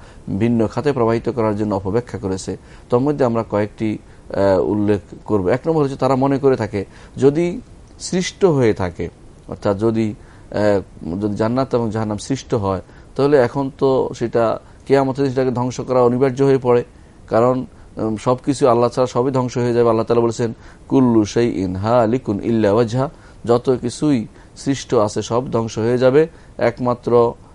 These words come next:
আল্লাহ তাআলা, তিনি জাত, তার জাত এবং তার চেহারা ব্যতীত সবই, এগুলি তো কোনোদিন ধ্বংস হবে না। আবার অন্য আয়াতে আল্লাহ তাআলা বলেছেন, "কুল্লু নাফসিন যায়কাতুল মউত",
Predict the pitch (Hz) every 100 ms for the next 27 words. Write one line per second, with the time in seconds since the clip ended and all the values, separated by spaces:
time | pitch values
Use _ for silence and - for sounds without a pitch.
0 | - - 110 120 120 117 113 110 113 113
1 | 107 - - 110 107 101 110 110 110 101
2 | 107 127 131 113 107 107 101 - 113 117
3 | 110 117 104 110 95 - - - 98 104
4 | 117 69 107 127 117 117 110 107 104 101
5 | 98 101 113 107 - - - 98 110 107
6 | - - - - 117 120 120 113 110 -
7 | - 110 113 113 107 113 117 110 107 113
8 | 110 107 - - - - 170 165 139 131
9 | - 113 101 131 139 - 117 117 110 110
10 | 107